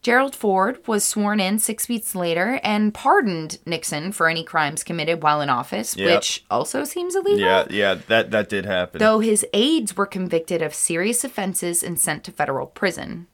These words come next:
Speaker 1: Nixon never admitted criminal wrongdoing, but acknowledged poor judgment.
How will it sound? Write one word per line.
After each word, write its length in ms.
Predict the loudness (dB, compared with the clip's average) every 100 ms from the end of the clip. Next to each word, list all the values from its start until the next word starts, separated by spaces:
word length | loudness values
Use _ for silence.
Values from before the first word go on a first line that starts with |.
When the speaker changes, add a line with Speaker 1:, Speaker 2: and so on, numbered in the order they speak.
| _ _ -8
Speaker 1:
Nixon 340 | -6 -4 -2
never 240 | 0 0 -4
admitted 400 | -6 -6 -8 -8
criminal 340 | -6 -4 -2
wrongdoing, 680 | 4 4 4 2 0 0 -2
but 320 | 0 0 0
acknowledged 800 | -6 -4 0 0 0 -2 -6 -12 -16 _ _ _ _ _ _ _ -12
poor 420 | -4 -2 0 -2
judgment. 680 | -4 -6 -6 -10 -14 -14